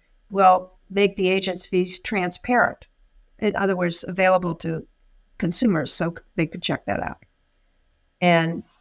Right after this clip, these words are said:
prior to that, it was only other realtors would know. Only realtors knew that price.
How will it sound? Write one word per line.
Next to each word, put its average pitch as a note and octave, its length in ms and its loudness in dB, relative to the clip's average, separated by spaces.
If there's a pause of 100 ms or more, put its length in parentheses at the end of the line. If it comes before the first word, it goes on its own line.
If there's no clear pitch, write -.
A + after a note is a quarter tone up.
(140)
prior F#3 280 2
to F3+ 80 0
that, E3+ 400 -2
it F3+ 160 0
was E3 380 -4
only G3 300 2
other F3+ 180 2
realtors E3 640 0
would - 140 -8
know. A#2 260 -6
Only F3+ 260 2
realtors E3 680 -2
knew D#3 200 -2
that - 280 -8
price. - 380 -10